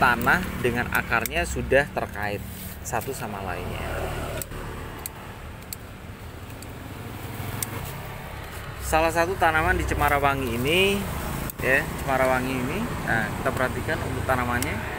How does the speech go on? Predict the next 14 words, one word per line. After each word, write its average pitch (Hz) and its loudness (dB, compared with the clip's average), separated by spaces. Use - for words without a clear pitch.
Jadi, 190 8
untuk 151 2
yang 151 6
kering-kering 156 2
di 156 -2
sini, 135 0
ya. 139 -2
Nah, 113 2
kita 127 0
potongi 123 -2
supaya 127 2
terlihat 123 -4
daun 117 0
hijaunya 120 0